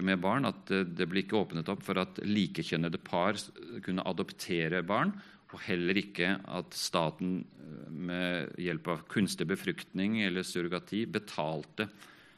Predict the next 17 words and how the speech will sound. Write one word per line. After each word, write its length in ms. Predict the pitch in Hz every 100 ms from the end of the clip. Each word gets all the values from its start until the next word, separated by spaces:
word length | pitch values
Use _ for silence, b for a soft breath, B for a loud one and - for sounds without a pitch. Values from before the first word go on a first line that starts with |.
| -
for 240 | - 92
at, 380 | - 92 - -
eh, 280 | 92 92 92 65 B B B -
likekjønnede 540 | 87 85 80 82 85
par 140 | 80 80
skulle 320 | - 85 80
få 220 | - 76
barn 280 | 73 76 82 -
via, 380 | 85 80 82 85 - - - - -
eh, 220 | 90 82 65 -
kunstige 320 | 87 - 73
metoder. 400 | 82 90 73 78 - B B B B B B B B B
Så 500 | - - 117 123 123 - - - - - _ _ _
den 180 | 110 117
loven 320 | 117 101 120
synes, 500 | 120 113 101 95 -
eh, 340 | 101 98 95